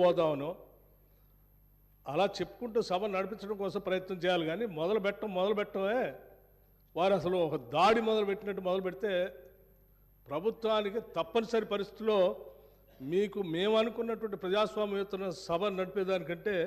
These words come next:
మీకు సమాధానం చెప్పే కార్యక్రమంలో ఆ స్ఫూర్తి కూడా దెబ్బతినేటట్టుగా వారు మాట్లాడుతూ ఉన్నారు. అది కరెక్ట్ కాదు. దయచేసి మీరు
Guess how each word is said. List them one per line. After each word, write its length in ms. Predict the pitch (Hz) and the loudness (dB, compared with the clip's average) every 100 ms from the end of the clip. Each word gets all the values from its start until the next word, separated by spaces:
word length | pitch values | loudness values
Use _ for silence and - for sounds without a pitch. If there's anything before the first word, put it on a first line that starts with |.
| - - - - | -2 -16 -20 -10
మీకు 260 | 131 190 202 | 0 0 0
సమాధానం 440 | 196 208 220 220 202 | -2 2 4 4 0
చెప్పే 200 | 208 208 | -2 -2
కార్యక్రమంలో 640 | 196 196 190 190 185 220 202 | -2 -2 -2 -2 0 0 2
ఆ 120 | 180 | 2
స్ఫూర్తి 420 | 175 - 226 202 | 2 -4 -8 -4
కూడా 160 | 226 220 | 0 2
దెబ్బతినేటట్టుగా 840 | 196 196 202 196 175 - 185 190 151 - - - | 2 0 -2 -2 -4 -10 -4 -2 -2 -8 -20 -6
వారు 160 | 143 156 | -2 0
మాట్లాడుతూ 480 | 165 165 170 160 147 | 2 0 -2 -4 -6
ఉన్నారు. 200 | 175 247 | -2 -2
అది 140 | 180 - | -2 -2
కరెక్ట్ 300 | 147 190 - | -2 -2 -2
కాదు. 300 | 185 165 139 262 - - - 135 | -2 0 -2 -8 -12 -20 -18 -10
దయచేసి 340 | 151 226 - | -4 -2 -2
మీరు 160 | 226 196 | -2 -4